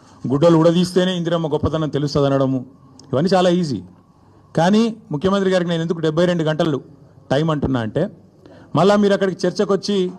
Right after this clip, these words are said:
బేసిన్లు, బెండకాయలు అని చెప్పి ఆయనతో ఉన్న పరువు తీసుకుంటే తెలంగాణ ముఖ్యమంత్రి పరువు పోతుంది. ఇప్పటికే మీరు ఎంత సిగ్గుమాలిన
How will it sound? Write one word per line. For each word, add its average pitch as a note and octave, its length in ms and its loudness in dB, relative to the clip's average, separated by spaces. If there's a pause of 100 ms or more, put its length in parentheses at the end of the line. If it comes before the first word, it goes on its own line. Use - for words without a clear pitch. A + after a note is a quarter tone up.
(500)
బేసిన్లు, F#3+ 420 4
బెండకాయలు F#3+ 500 2
అని F#3 120 2
చెప్పి F#3 140 2
ఆయనతో F3 260 0
ఉన్న F3 120 0
పరువు F3+ 260 2
తీసుకుంటే E3+ 600 -2 (360)
తెలంగాణ F#3+ 300 0
ముఖ్యమంత్రి F#3 420 -2
పరువు E3+ 240 0
పోతుంది. D#3 260 -2
ఇప్పటికే F#3+ 440 -2 (640)
మీరు F3 300 0 (480)
ఎంత D#3 220 -2
సిగ్గుమాలిన G3 680 -2